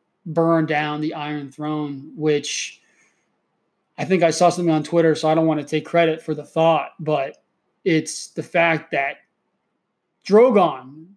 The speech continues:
who in the books, their dragons are smart as hell. And he realized in that moment that he had lost,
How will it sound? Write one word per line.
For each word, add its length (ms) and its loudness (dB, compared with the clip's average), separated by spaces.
who 100 -8
in 100 -6
the 60 -6
books, 600 -6
their 360 0
dragons 400 2
are 60 -2
smart 540 -2
as 120 -14
hell. 320 -12
And 120 -4
he 140 -2
realized 720 2
in 120 -2
that 180 -4
moment 400 -2
that 240 -6
he 180 -4
had 220 2
lost, 560 -4